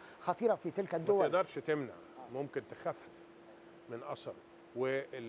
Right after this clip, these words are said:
Speaker 2: البرنامج التنشيط اللي احنا عاملينه في مصر من الأدوات اللي احنا بنستخدمها عشان نخفف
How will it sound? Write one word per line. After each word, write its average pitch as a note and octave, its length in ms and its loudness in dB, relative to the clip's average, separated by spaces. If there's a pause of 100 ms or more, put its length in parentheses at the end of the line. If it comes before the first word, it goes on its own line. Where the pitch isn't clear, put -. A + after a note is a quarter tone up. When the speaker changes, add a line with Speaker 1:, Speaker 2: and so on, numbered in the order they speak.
(500)
Speaker 2:
البرنامج A#2 920 -4
التنشيط A#2+ 520 -8
اللي A2 140 -6
احنا A2 180 -8
عاملينه A2 600 -6
في A2 60 -12
مصر C#3 340 -4 (580)
من C#3+ 340 0
الأدوات B2 600 0
اللي B2+ 100 -4
احنا B2 160 -8
بنستخدمها A2 540 -10
عشان C3 400 -8
نخفف C#3 420 -4